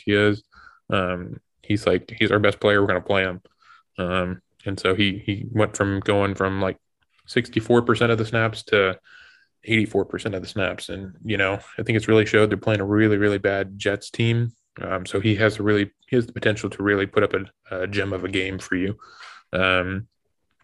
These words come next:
so I like, I like, I like James Robinson in this situation. Um,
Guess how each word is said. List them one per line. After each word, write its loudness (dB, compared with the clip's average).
so 4
I 6
like, 2
I 0
like, 0
I 0
like 0
James 2
Robinson 0
in -8
this -10
situation. -2
Um, -4